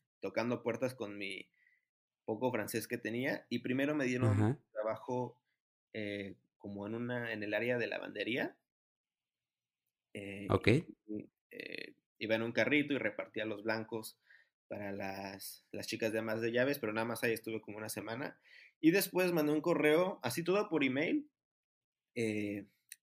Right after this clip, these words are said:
Speaker 1: a un restaurante que estaba ahí mismo dentro del hotel, una cadena,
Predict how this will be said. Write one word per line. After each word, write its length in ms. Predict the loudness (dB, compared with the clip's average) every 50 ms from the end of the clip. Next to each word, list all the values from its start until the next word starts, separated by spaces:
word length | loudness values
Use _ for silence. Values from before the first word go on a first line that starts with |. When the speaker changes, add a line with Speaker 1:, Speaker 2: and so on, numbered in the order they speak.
| _ _
Speaker 1:
a 140 | -2 0 2
un 120 | 4 2
restaurante 460 | 2 2 2 2 2 2 2 -2 -4 -4
que 60 | -4
estaba 280 | -4 -2 -2 0 2 2
ahí 100 | 0 0
mismo 340 | 0 -2 -4 -4 -4 -6 -4
dentro 260 | -4 -6 -4 -2 -2
del 120 | 0 0 0
hotel, 340 | 0 2 0 0 0 0 -4
una 220 | -4 -4 -4 -4 -4
cadena, 440 | -4 -4 -4 -4 -6 -8 -8 -10